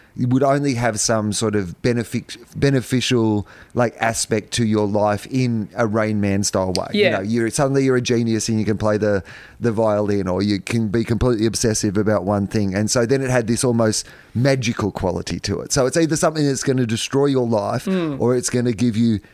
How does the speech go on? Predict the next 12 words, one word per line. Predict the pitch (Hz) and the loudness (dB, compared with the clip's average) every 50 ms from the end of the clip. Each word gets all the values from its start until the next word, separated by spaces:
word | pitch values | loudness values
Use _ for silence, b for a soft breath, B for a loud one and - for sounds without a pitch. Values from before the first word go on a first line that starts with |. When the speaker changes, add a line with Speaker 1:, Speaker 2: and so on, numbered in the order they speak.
| b b b | b b b
Speaker 1:
magical | - 107 131 131 127 120 95 110 110 - - 120 110 107 | -2 0 2 2 0 0 -2 -4 -4 -2 -2 0 2 2
abilities. | 104 95 92 113 110 104 101 - 90 92 101 98 - | 0 2 2 2 2 2 0 -2 -4 -6 -6 -4 -2
And | 117 123 123 | 0 0 0
I | 123 | 0
think | - 147 135 127 | 0 -2 -2 -2
what | 127 123 - | -2 -2 0
we're | 120 120 113 110 101 - - _ _ - - | 0 0 0 0 0 -4 -8 _ _ -10 -6
finally | - 117 110 117 120 120 117 117 98 98 101 | -2 0 2 2 2 2 0 -2 -2 -4 -4
starting | 92 - - 104 98 98 98 98 92 90 | -4 -2 -2 -2 -2 -2 -4 -4 -4 -4
to | 104 101 | -2 -2
learn | 98 101 95 90 92 98 107 110 - | 0 -2 -2 -2 -2 -4 -4 -4 -2
or | 113 113 107 101 98 | 0 0 0 0 -2